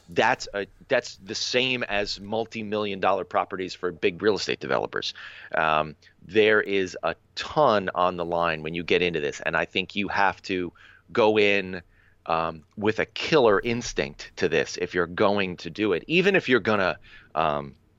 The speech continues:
even if you're just gonna buy a house in a residential neighborhood and flip it and sell it. Um, even that, something as simple as that, where you're not, you're not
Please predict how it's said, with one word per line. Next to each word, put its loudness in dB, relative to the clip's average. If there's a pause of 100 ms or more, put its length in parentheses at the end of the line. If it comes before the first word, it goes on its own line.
even 2
if -2
you're 2
just 0
gonna -2
buy 2
a 2
house 0
in -12
a -12
residential -8
neighborhood -4 (340)
and 0
flip 2
it 2 (280)
and -10
sell 0
it. -10 (360)
Um, -6 (340)
even 0
that, 2
something -4
as -2
simple -4
as -4
that, 2
where 0
you're -2
not, -2
you're -6
not -2